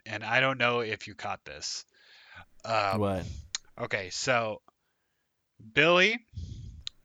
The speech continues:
Speaker 1: the wacky
Speaker 2: Okay.
Speaker 1: one, he has the power of body, which basically makes him
Speaker 2: Okay.
Speaker 1: strong and, like, almost, like, invincible, right?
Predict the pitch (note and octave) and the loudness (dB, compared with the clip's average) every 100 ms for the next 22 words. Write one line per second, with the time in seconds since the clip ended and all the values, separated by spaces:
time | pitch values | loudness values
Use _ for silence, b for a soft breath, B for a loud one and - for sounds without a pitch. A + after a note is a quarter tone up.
0 | - C#3 C#3+ D#3+ D#3+ - G2 F#2 F2 F2 | -6 0 6 8 6 4 -2 -2 -6 -12
1 | - - - - - - - b b b | -20 -20 -20 -20 -20 -20 -20 b b b
2 | b - C#3+ D3+ D3+ D3 C3+ A#2 A#2+ - | b -8 0 4 6 6 4 -2 -4 0
3 | B2 B2 G#2+ F#2 _ A2+ A2+ G2 D2 - | 0 0 -4 -8 _ 0 2 -2 -8 -20
4 | _ _ _ _ _ A#2+ A2+ A#2 A2+ - | _ _ _ _ _ -10 -6 -2 -2 -2
5 | A2 G#2+ G2+ G2 - G#2+ G#2+ F#2+ A#2+ A2 | -8 -8 -8 -8 -4 -2 0 0 2 2
6 | G#2 G#2 G2+ G2+ G2 F#2+ G#2 G#2 G2 F#2+ | 2 -2 -8 -6 -8 -6 -6 -6 -8 -8
7 | - G2+ F#2+ F2 - G#2+ G#2 G2+ F#2 - | -8 -8 -8 -10 -14 -14 -10 -10 -12 -12
8 | F2 F2+ G2+ B2+ | -8 -6 -6 -8